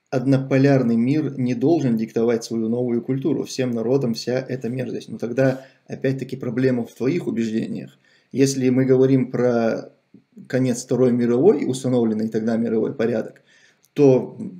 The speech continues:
к нему у вас никаких претензий быть не может. Ни у вас, ни у Путина, ни у кого. А если вы говорите, что сегодня существует какой-то новый мировой порядок, который установлен кем-то, и Путин под него не хочет играть, да ради бога, пусть не играет.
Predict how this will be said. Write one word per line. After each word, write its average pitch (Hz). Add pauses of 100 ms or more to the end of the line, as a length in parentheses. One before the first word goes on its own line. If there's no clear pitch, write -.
(280)
к -
нему 156
у 151
вас 135
никаких 139
претензий 123
быть 117
не 117
может. 117
Ни 120
у 127
вас, 135
ни 113
у 117
Путина, -
ни -
у -
кого. - (400)
А 123
если 180
вы 175
говорите, 175
что 147
сегодня 185
существует 139
какой-то 131
новый 143
мировой 113
порядок, 113 (280)
который 120
установлен 131
кем-то, 117
и 107
Путин 120
под 113
него 120
не 117
хочет 120
играть, 139 (280)
да 123
ради 196
бога, 175
пусть 147
не 151
играет. 156